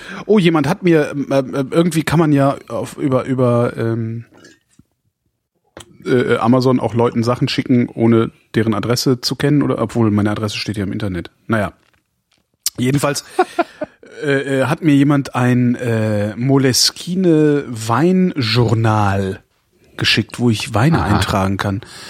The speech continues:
Speaker 1: Damit muss ich vielleicht mal anfangen. Ist vielleicht gar keine schlechte Idee.
Speaker 2: Da bin ich ja mal gespannt.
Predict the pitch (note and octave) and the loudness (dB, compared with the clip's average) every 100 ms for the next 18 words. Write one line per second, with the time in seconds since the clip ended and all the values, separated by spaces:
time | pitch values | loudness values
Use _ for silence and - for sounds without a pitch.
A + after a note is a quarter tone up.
0 | - - - E3 F3+ G#2+ G2+ - G2+ G2 | -18 -16 -2 0 0 -2 -4 0 0 0
1 | A2+ A2+ D3 - F2+ F#2+ - G#2+ - - | -2 -2 -2 -4 -6 -6 -6 -6 -6 -4
2 | A#2 - A#2+ - G#2+ A#2 A2 G2+ _ _ | -4 -4 -4 -4 -6 -4 -6 -8 _ _
3 | _ _ - _ _ - D#2+ F#2 - E2+ | _ _ -20 _ _ -8 -2 -2 -2 -4
4 | E2+ - - D2+ - | -4 -2 -4 -4 -6